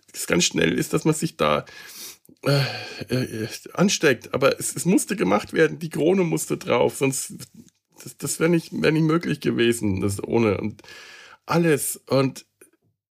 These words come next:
wirklich sechs Wochen lang keine Ansteckung. <clears throat> Der letzte Tag, dann ein Tag Pause.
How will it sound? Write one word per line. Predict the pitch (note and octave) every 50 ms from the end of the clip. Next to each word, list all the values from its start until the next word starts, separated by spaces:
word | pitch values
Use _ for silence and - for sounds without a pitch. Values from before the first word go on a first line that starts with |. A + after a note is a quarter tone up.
| _ _ _ _ -
wirklich | - C3 D3 G3 G3 - F#3+ E3+ E3+ E3 -
sechs | - - E3+ E3+ - - -
Wochen | E3 D3 - E3 D3+
lang | C#3 C#3 C3+ C3+ C#3 C#3 C3 - _
keine | - - - E3 D#3 D#3+ D#3+ D#3+ D3+
Ansteckung. | C3+ C3+ C#3+ - - - C3+ C3 - C3 C3 B2+ B2 - - - - - - - - - _ _ _ _ _
<clears throat> | - B2 C#3+ E3+ - - - - - - - - - - _ _ _ _ -
Der | B2+ A#2
letzte | A#2+ D3+ E3+ - - - D#3 D3+
Tag, | - D3+ C#3 B2+ C3 C#3 C#3 - - - - - _ _ _ _ _ _ _ _
dann | - A#2+ A#2+ A2+
ein | - A2 A2 G#2+ G#2
Tag | - B2 G#2 G2 G2 - - _ _ _
Pause. | - - - F#2+ G#2+ A#2+ C#3 E3 E3 D#3+ D#3+ E3+ F3+ F#3+ F3+